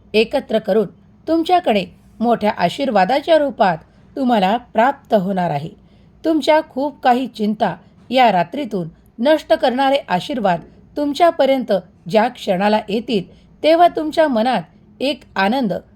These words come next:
प्राप्त होईल आणि त्यामुळे तुम्ही ते सर्व काही आशीर्वाद प्राप्त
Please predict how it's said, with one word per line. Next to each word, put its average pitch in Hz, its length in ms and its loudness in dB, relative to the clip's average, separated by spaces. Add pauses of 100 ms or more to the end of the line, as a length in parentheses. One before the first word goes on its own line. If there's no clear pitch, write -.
(180)
प्राप्त 302 420 0
होईल 180 300 -2 (380)
आणि 233 240 2 (120)
त्यामुळे 214 420 -2 (360)
तुम्ही 330 340 0 (220)
ते 285 140 0
सर्व 233 360 0
काही 180 340 -4 (360)
आशीर्वाद 240 540 0 (320)
प्राप्त 254 380 -2